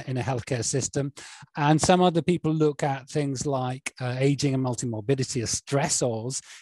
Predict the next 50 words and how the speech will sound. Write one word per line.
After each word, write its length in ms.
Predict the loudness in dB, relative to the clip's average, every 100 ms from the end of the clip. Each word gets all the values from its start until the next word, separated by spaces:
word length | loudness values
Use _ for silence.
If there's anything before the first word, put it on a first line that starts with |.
| -2
in 300 | 0 0 0
the 80 | 0
system. 340 | 2 2 2
I'm 140 | 4
not 120 | 2 0
really 120 | 0
gonna 160 | 2
be 60 | 2
doing 200 | 0 -2
that. 100 | 0
I 180 | 0 0
am 80 | 0
actually 220 | -4 -6
doing 260 | -4 -4 -2
genuine 520 | -2 -2 -4 -6 -10 _ -16
shocks, 560 | 0 0 0 -8 -12 -12 _ -16
you 80 | -12
know, 100 | -6
so 140 | -6
like 240 | -4 -8
climate 420 | -8 -6 -4 -6 -8
events 380 | -8 -6 -6
or 80 | -6 -4
things 200 | -4 -4
like 140 | -4
that. 220 | -4 -8 -10 -18 -8 -8 -8 -2 6
Uh, 220 | 6 6
and 120 | 4 6
then 140 | 6
I'll 100 | 6
be 140 | 6
looking 460 | 6 4 4 2 2
at 160 | 2 2
some 200 | 4 6
initial 520 | 6 6 4 2 -2
thinking 480 | -2 -2 -2 -2 -2
I 80 |
did 440 | 0 0 0 0 -2
around 280 | -4 -6 -6
health 180 | -8
system 320 | -8 -10 -6 -6
resilience 440 | -4 -2 -2 -4
around 220 | -4 -6
ten 240 | -4 -4 0
years 280 | 2 2
ago, 260 | 2 2 0 -4 -12 -4 0
and 100 | 2
particularly 640 | 4 4 4 4 4 4
how 340 | 2 2 2 0
that, 340 | 0 -4 -8